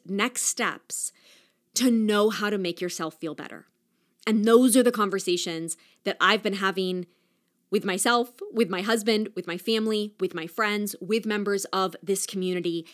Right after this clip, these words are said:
And it's why I am so passionate that this is a teaching that we all need, <laughs> that we all need right now. We all need yesterday at any moment. We are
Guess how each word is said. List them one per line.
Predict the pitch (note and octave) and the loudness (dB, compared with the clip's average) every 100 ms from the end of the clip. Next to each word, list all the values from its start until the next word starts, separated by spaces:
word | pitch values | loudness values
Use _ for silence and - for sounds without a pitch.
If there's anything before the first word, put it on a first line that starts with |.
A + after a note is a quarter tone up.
| - - _ | -20 -20 _
And | - G3+ | -6 -4
it's | G3 | -4
why | G3+ G#3+ | 0 2
I | G3 | 0
am | F3+ E3 | -4 -4
so | - - A#3+ B3 | -4 4 6 6
passionate | F#3 F#3 - D#3 D3 - _ _ | 2 -4 -6 -12 -16 -20 _ _
that | G3+ F#3+ | -6 -2
this | - A3+ - | 2 4 2
is | A3 A3 | 0 0
a | G#3+ | -2
teaching | - F3+ - E3+ D#3+ D#3 _ _ _ _ | -4 -8 -8 -8 -10 -14 _ _ _ _
that | F3+ G3+ - | -2 0 0
we | E3+ E3 G#3+ - - | -6 -8 -8 -8 -2
all | G#3 G#3+ G#3+ G#3+ G#3 G#3 _ - | 2 6 6 4 2 -4 _ -8
need, | F3+ E3+ D3+ C4 - _ | -6 -6 -8 -8 -8 _
<laughs> | - C4 | -18 2
that | A3+ | 2
we | A#3+ - | 2 2
all | A#3 A#3 | 4 4
need | B3+ A#3+ G3 | 4 2 -2
right | D#3 G#3 A#3+ - | 0 0 0 0
now. | F#3+ G3 C#4 | 0 2 0
We | B3 A#3+ | 0 -2
all | - A#3+ B3 | 2 4 4
need | A#3 A#3+ G#3+ - | 2 -2 -8 -12
yesterday | G3+ A#3 B3+ - B3+ G3+ F3+ F3 | -2 0 2 2 4 4 2 0
at | F#3+ - | -2 0
any | G3+ G#3+ | -2 0
moment. | F#3+ F3+ A3 C#4 C4 - - | 0 0 0 -2 -4 -14 -8
We | G#3+ G#3+ | -2 0
are | G#3+ | -2